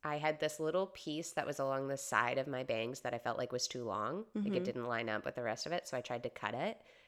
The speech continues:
Speaker 1: to line up with the rest of my bangs. And when I
Speaker 2: Mm-hmm.
Speaker 1: cut it, I cut it way up. So I
Speaker 2: Way
Speaker 1: had,
Speaker 2: too short.
Speaker 1: I, I have a picture of it, and I will find it.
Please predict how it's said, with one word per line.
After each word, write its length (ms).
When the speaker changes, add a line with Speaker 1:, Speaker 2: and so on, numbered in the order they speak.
Speaker 1:
to 120
line 240
up 160
with 100
the 80
rest 240
of 80
my 140
bangs. 600
And 100
when 120
I 80
Speaker 2:
Mm-hmm. 20
Speaker 1:
cut 280
it, 260
I 80
cut 320
it 180
way 920
up. 380
So 180
I 120
Speaker 2:
Way 120
Speaker 1:
had, 240
Speaker 2:
too 140
short. 300
Speaker 1:
I, 240
I 100
have 200
a 80
picture 360
of 120
it, 120
and 100
I 100
will 260
find 420
it. 160